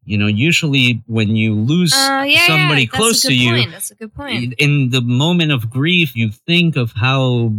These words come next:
Speaker 1: you can bring somebody back or how can you, you know what I'm
Speaker 2: There,
Speaker 1: saying?
Speaker 2: there needs to be something that got him so attached to it, I
Speaker 1: Yeah.
Speaker 2: guess. So I see your point, yeah.
Speaker 1: And it, with the tiles, as we're talking with Steve, I began to get the feeling that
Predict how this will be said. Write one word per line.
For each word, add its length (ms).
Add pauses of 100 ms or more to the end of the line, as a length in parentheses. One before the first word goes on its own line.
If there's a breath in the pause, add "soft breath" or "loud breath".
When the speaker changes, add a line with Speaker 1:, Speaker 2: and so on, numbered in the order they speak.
Speaker 1:
you 160
can 200
bring 260
somebody 380
back 500
or 120
how 180
can 220
you, 200 (300)
you 120
know 80
what 100
I'm 80
Speaker 2:
There, 120
Speaker 1:
saying? 300
Speaker 2:
there 120
needs 320
to 60
be 100
something 520
that 220
got 160
him 140
so 240
attached 600
to 160
it, 120
I 80
Speaker 1:
Yeah. 160
Speaker 2:
guess. 360
So 360
I 100
see 220
your 140
point, 460
yeah. 300 (220)
Speaker 1:
And 600 (240)
it, 120
with 500
the 60
tiles, 920
as 160
we're 160
talking 380
with 100
Steve, 460
I 140 (340)
began 320
to 100
get 140
the 80
feeling 540
that 240